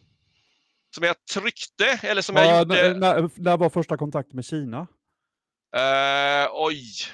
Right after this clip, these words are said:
Speaker 1: kan det ha varit då? Ja.
Speaker 2: För det är
Speaker 1: Ja.
Speaker 2: några år sedan, va? För jag
Speaker 1: Ja.
Speaker 2: tänker, det finns ju lite alternativ nu i Europa också.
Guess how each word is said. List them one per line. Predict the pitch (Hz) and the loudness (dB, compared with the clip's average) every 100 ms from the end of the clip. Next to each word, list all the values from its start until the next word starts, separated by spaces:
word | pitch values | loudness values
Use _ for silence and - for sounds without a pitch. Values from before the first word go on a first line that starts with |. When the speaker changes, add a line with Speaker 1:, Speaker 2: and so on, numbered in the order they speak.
| 185 135 | -16 -12
Speaker 1:
kan | 147 139 127 | -8 -8 -8
det | 143 143 156 | -10 -6 -4
ha | 160 | -2
varit | 170 147 117 - _ | -2 -2 -4 -10 _
då? | 123 | -6
Ja. | 120 117 156 170 180 185 190 190 175 _ _ _ _ _ _ _ _ _ - | -4 -2 0 2 4 4 4 2 -4 _ _ _ _ _ _ _ _ _ -4
Speaker 2:
För | 156 | 0
det | |
är | 151 | 2
Speaker 1:
Ja. | |
Speaker 2:
några | 147 170 | 2 2
år | 170 135 | 2 2
sedan, | 139 143 127 | 0 -4 -2
va? | 151 | -2
För | 175 | 0
jag | 165 123 | 0 4
Speaker 1:
Ja. | 151 175 | 4 2
Speaker 2:
tänker, | 160 143 | 0 -2
det | 160 | -4
finns | - 196 139 123 - | -4 -6 -6 -8 -4
ju | 180 | -2
lite | 185 190 196 | -2 -4 -4
alternativ | 185 - 190 - 143 127 | -6 -6 -8 -4 -4 -4
nu | 135 123 107 | -6 -6 -6
i | 113 117 | -6 -6
Europa | 117 117 - 110 | -4 -6 -6 -6
också. | - - - | -6 -10 -10